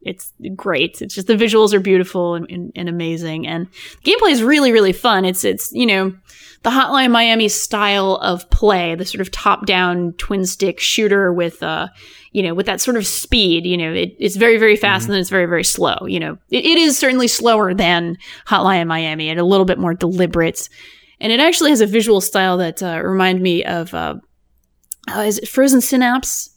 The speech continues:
Speaker 1: Uh, that game that, that has, like, a very laser, you know, sort
Speaker 2: Yeah.
Speaker 1: of blue lasers, and then
Speaker 2: Yes.
Speaker 1: you, you, you're very bright. Yeah, it, it looks a little bit like that, but plays a bit more like a, a Hotline Miami. I'm really intrigued. I've tried streaming it a couple of times, and streaming has been a little difficult. Uh, I,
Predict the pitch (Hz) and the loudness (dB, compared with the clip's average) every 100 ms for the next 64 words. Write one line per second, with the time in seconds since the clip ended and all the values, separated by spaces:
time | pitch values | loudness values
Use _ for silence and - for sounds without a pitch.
0 | - 214 196 208 - 226 220 214 208 - | -6 -4 -2 -4 -2 -2 -2 -2 -4 -6
1 | 214 208 202 202 196 202 196 190 196 - | -6 -4 -2 -4 -2 0 2 2 0 -10
2 | - - 220 226 233 214 214 214 240 202 | -20 -8 2 4 6 6 6 6 4 2
3 | 185 135 113 226 233 220 214 202 202 202 | 0 0 0 2 4 6 6 6 4 2
4 | 196 190 185 185 214 196 - - 185 180 | 2 2 0 0 0 -2 -2 -4 -4 -4
5 | - 214 185 196 185 185 190 180 - 233 | -6 -2 2 4 2 2 2 0 0 0
6 | 196 220 311 277 311 - 277 247 233 214 | 0 2 0 0 0 0 2 2 2 0
7 | 190 185 180 180 - 185 180 180 - 185 | 0 -2 -6 -4 0 0 0 -4 -4 -4
8 | 165 175 170 - - - - - - - | -4 -6 -8 -10 -12 -16 -16 -14 -12 -10
9 | - - - - 135 - - - - - | -10 -10 -10 -10 -10 -12 -14 -20 -20 -20
10 | - 247 311 349 427 427 320 269 - 330 | -6 2 4 6 6 6 4 2 2 2
11 | 214 285 208 - 285 294 - - 285 240 | 4 2 0 0 0 0 0 0 2 2
12 | 214 185 - 196 190 190 190 185 175 - | 2 0 -4 -4 -2 -2 -2 -4 -6 -6
13 | 220 196 185 185 175 - - 180 175 170 | -4 -2 -2 -2 -4 -4 -2 0 0 -4
14 | - 220 180 - 165 - - - | -8 -10 -8 -8 -10 -10 -10 -12